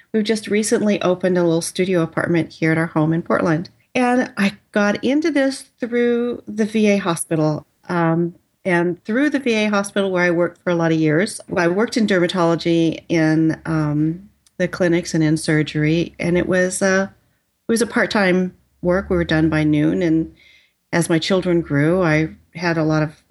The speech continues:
spare time and I got bored and I attended a session on how to be a home-based travel agent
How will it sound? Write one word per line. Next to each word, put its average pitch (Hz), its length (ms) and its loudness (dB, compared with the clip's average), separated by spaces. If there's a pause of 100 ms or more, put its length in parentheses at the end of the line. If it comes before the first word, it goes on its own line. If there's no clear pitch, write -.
(160)
spare 165 320 -2
time 160 480 0
and 156 240 2
I - 80 -2
got - 300 -4
bored 165 400 0
and 160 280 0 (440)
I 160 80 0
attended 170 840 0
a 165 260 0
session 180 340 -2
on 165 80 2
how 170 160 0
to 175 60 0
be 170 140 2
a 165 60 2
home-based 160 420 0
travel 294 300 0
agent 170 440 0